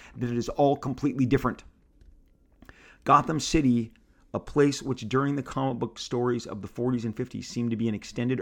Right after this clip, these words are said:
urban playground stuffed with giant typewriters and other gargantuan props, became something much grimmer in Frank Miller's hands, a dark and unfriendly city in decay, populated by rabid and sociopathic street gangs. It comes to resemble more closely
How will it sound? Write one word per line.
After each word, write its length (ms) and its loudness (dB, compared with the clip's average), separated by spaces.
urban 320 4
playground 460 0
stuffed 320 -6
with 120 -6
giant 380 -2
typewriters 540 0
and 80 -6
other 180 0
gargantuan 560 0
props, 580 -4
became 280 0
something 280 -2
much 220 0
grimmer 320 2
in 80 -2
Frank 240 -2
Miller's 260 0
hands, 320 -2
a 80 -4
dark 460 2
and 220 -2
unfriendly 560 0
city 340 0
in 80 0
decay, 440 2
populated 480 4
by 80 6
rabid 440 2
and 140 -4
sociopathic 680 -2
street 260 -2
gangs. 320 -6
It 80 -12
comes 220 -4
to 80 -6
resemble 340 0
more 160 2
closely 600 -2